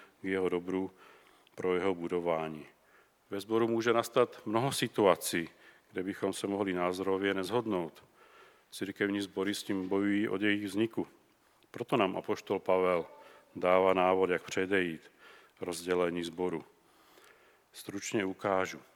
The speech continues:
Za prvé, silní mají snášet nedostatky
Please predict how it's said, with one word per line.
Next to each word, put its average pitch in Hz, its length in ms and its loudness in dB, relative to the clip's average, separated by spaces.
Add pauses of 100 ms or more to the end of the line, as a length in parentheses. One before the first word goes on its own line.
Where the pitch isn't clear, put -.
(380)
Za 104 160 0
prvé, 92 560 2 (600)
silní 127 400 2
mají 127 220 4
snášet 113 680 0
nedostatky 104 800 -2